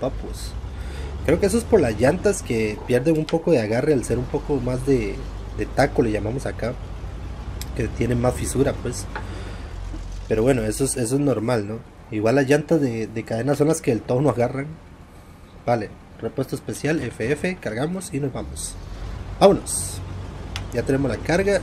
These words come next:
y ahora vámonos para el Shea. Vamos a ver si llego sin poner puntos. Mandaría huevo que no. Pero sí, gente, ustedes me estuvieron dando muchos consejos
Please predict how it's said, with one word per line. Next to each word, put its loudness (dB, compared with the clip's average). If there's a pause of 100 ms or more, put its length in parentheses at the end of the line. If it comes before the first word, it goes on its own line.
y 0
ahora 2 (580)
vámonos -2
para -2
el -2
Shea. -4 (720)
Vamos 2
a 8
ver 4
si -4
llego 4
sin 0
poner 0 (400)
puntos. 0 (280)
Mandaría -2
huevo 2
que -4
no. -4 (1700)
Pero 0
sí, 4
gente, 6
ustedes 6
me 2
estuvieron 2
dando 2
muchos -2
consejos 2